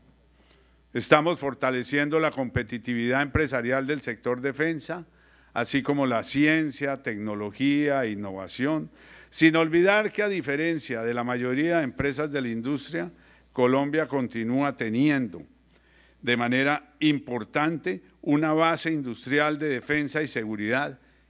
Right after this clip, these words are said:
eminentemente pública, por lo cual requiere mayor preparación para enfrentar los mercados nacionales e internacionales con mayores y mejores estándares de calidad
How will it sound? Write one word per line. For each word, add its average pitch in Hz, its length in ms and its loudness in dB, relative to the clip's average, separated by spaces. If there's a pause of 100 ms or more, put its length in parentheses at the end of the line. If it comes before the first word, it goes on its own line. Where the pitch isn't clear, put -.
(160)
eminentemente 135 1000 0
pública, 127 640 0 (520)
por 127 160 4
lo 127 180 2
cual 135 260 0
requiere 139 800 0
mayor 120 400 -2
preparación 131 840 -2 (340)
para 117 180 0
enfrentar 113 500 -2
los 127 220 -2
mercados 131 680 0
nacionales 117 680 -6
e 120 80 -4
internacionales 101 1040 -6 (380)
con 113 220 0
mayores 131 640 0
y 107 60 -8
mejores 110 640 -4 (340)
estándares 117 760 -2
de 95 120 -10
calidad 95 600 -4